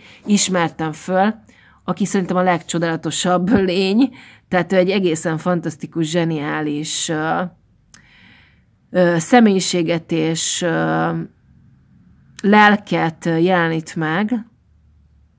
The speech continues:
aki szerintem benne van abban a mintában, amiről én beszélek,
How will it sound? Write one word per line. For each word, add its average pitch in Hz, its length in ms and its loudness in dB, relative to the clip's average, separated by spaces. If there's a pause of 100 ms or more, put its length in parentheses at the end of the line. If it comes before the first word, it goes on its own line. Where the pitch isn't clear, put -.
(560)
aki 214 240 2
szerintem 196 560 2 (300)
benne 220 460 6
van 175 160 2
abban 170 320 2
a 160 60 0
mintában, 165 800 0
amiről 165 360 0
én 156 180 -6
beszélek, 175 720 -4